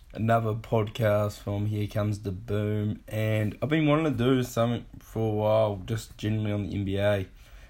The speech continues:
I haven't been able to watch it slash cover it, um, due to just not being able to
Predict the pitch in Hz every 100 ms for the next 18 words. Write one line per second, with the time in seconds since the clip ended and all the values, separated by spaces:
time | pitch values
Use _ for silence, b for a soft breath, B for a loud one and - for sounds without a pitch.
0 | b - 110 87 98 104 104 107 107 110
1 | 98 104 131 - - 147 - - 113 117
2 | 113 - 127 117 127 131 - - - -
3 | - 104 107 107 92 95 110 107 95 101
4 | - 104 - 98 104 107 104 107 107 -
5 | 104